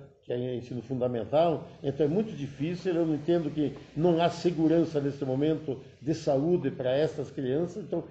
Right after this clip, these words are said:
vejo dificuldade, então é um ano não perdido na, na questão da educação,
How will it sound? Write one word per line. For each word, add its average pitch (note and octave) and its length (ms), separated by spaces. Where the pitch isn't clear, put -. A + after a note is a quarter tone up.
vejo E3 260
dificuldade, E3 720
então G3+ 260
é G3+ 60
um F3+ 100
ano D#3 400
não A3 380
perdido C#3 760
na, A2+ 240
na A#2+ 120
questão C#3 340
da B2+ 160
educação, B2 920